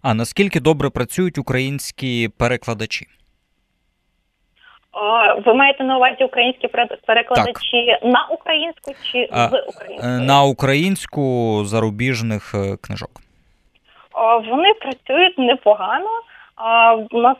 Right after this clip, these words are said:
Speaker 2: є перекладачі, а, просто орієнтуючись на прізвища, яких можна купувати книжки, тому що це і хороші книжки, і суперхороший переклад, і суперцікавий переклад. А,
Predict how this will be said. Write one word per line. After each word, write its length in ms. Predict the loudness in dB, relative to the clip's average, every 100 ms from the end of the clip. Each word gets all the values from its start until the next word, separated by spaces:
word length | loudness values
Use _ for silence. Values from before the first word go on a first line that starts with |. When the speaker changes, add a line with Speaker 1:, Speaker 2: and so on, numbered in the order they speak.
| -2
Speaker 2:
є 80 |
перекладачі, 880 | 2 2 4 2 2 -2 0 4 4 4 2
а, 160 | -2 -4 -18 _ _ _ _ _ _ _ -6
просто 280 | -4 -2 0
орієнтуючись 720 | 0 0 0 0 0 -2 -4
на 180 | 0 0
прізвища, 500 | 2 0 0 -6 -4
яких 340 | -4 -4 -8 -4
можна 320 | -6 -4 -4
купувати 500 | -4 -2 2 2 2
книжки, 480 | -6 -4 -4 -4 -4
тому 180 | -4 -4
що 160 | -4 -6 -4
це 100 | -2
і 100 | -2
хороші 420 | 2 2 2 -2
книжки, 520 | -4 -6 -4 0 0 -2
і 180 | -12 -14 _
суперхороший 680 | -4 -2 -4 -2 -2 -2 -4
переклад, 480 | 0 0 0 -4 -14 -16
і 60 | -10
суперцікавий 720 | -6 -6 -8 -10 -6 -4 -2
переклад. 580 | 0 2 2 2 0 0 -18 -18 -6
А, 320 | 2 4 6